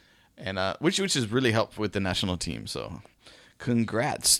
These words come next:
to the Japanese national team for qualifying for the World Cup. Woohoo!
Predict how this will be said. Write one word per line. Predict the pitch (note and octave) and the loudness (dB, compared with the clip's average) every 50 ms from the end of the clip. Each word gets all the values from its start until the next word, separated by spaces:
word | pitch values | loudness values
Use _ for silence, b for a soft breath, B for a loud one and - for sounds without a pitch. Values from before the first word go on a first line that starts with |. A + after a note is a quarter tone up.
| - - - | 4 6 6
to | C#3 C#3 C#3 C#3 C#3+ C#3+ C#3 C3+ C3 G#2+ | 8 8 8 8 8 6 6 4 4 2
the | E2 G#2+ | 2 4
Japanese | G2+ A#2 A2+ - - A2+ G#2+ | 6 6 6 6 6 6 6
national | G#2+ A2 G#2+ G2 - G2 | 6 6 4 4 2 0
team | G#2 - D#3 F3 F#3 F#3 | 0 2 2 4 4 2
for | F3 - A#2 G2+ | 2 2 0 0
qualifying | - - A2 G#2 A2 G#2+ - A2 A#2 B2+ B2+ | 0 0 2 2 2 2 2 2 2 2 4
for | - C#3+ | 4 6
the | D#3+ D#3 | 6 6
World | D3 D3+ D#3+ G3 F3 - | 6 6 4 4 2 2
Cup. | - - G3+ - G#4 A4 - - - - - - B B B B B B B B B B B - | 2 4 4 6 6 4 2 0 -4 -14 -16 -16 B B B B B B B B B B B 2
Woohoo! | E4 F#4 E4 D#4+ G4+ A4+ A4+ A4+ G4+ E4 C4 G3+ | 4 4 6 6 8 8 10 10 10 8 6 4